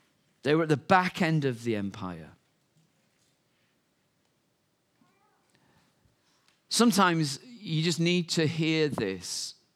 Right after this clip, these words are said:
not as part of the nativity set, but you need to hear it as it would have been heard. This is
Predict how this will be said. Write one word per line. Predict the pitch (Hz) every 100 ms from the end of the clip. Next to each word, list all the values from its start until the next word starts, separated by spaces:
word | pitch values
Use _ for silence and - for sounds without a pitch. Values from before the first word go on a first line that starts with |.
| _
not | 131 170 202 180 -
as | 156
part | - 151 127
of | 131
the | 135
nativity | 131 131 - 151 135 123
set, | 104 - 85 - - - - _ _ _ _ _ _ _ _ -
but | 156
you | 160
need | 180 175
to | 160
hear | 131 202 190 170
it | 127 - -
as | 135
it | 131 123
would | 131
have | 123 -
been | 120 117
heard. | 120 160 143 104 78 65 - - _ _ _ _ _ _ _ _ _ _ _ _ _ _ _ _ _ _ _ _ _ -
This | 170 -
is | 170 151 131 110 -